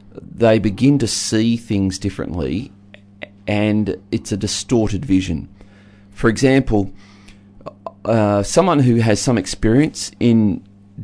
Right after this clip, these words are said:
dealing with pressure situations will see what is overwhelming someone and think, "What's actually the problem here? All you have to do is one, two, three."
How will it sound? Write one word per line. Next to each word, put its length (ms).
dealing 300
with 160
pressure 240
situations 840
will 100
see 840
what 420
is 120
overwhelming 640
someone 580
and 140
think, 220
"What's 800
actually 540
the 80
problem 420
here? 400
All 160
you 100
have 140
to 100
do 280
is 180
one, 300
two, 240
three." 340